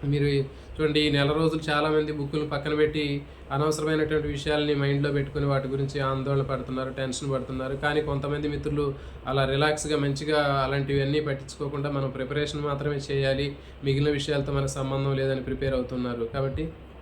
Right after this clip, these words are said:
అలాంటి మిత్రులకు ఉపయోగం జరుగుతుంది. కాబట్టి మరి ఎవరైతే చదవలేదో వాళ్ళకి తర్వాత ఈ టెన్షన్ పడే అవకాశం ఉంటుంది, వాళ్ళు ఇబ్బంది పడే అవకాశం ఉంటుంది. కాబట్టి మనకి లాంగ్ టైంలో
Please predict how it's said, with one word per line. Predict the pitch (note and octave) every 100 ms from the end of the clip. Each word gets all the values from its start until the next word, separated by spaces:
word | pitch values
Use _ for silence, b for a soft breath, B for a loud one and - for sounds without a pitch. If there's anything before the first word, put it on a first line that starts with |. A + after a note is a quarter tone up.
| - - - C#3
అలాంటి | C#3 D3+ C#3
మిత్రులకు | C#3+ C#3 D3+ D3
ఉపయోగం | C#3+ D3 C#3+ C#3 C#3
జరుగుతుంది. | C3 C3+ C3+ C3 C3 D3+ - B B - C3
కాబట్టి | C#3+ C#3+ C#3+
మరి | C#3
ఎవరైతే | C3 C3+ D3+ D#3
చదవలేదో | D3+ D3 D3 D3 C#3+
వాళ్ళకి | C#3+ C#3 C3+
తర్వాత | C3+ C#3 C#3+ C#3
ఈ | C#3+
టెన్షన్ | C#3 C3 B2+ D3
పడే | C#3 C#3
అవకాశం | C3+ B2+ B2+ C#3
ఉంటుంది, | C3 B2 B2+
వాళ్ళు | B2+ B2
ఇబ్బంది | B2+ C#3
పడే | C#3 C3+
అవకాశం | C3+ B2 B2 A#2+
ఉంటుంది. | C3 A#2+ A2+
కాబట్టి | A#2+ C3 C3+ C#3
మనకి | C3
లాంగ్ | B2+ B2+ C#3 D3
టైంలో | D3+ D3 D3 C#3+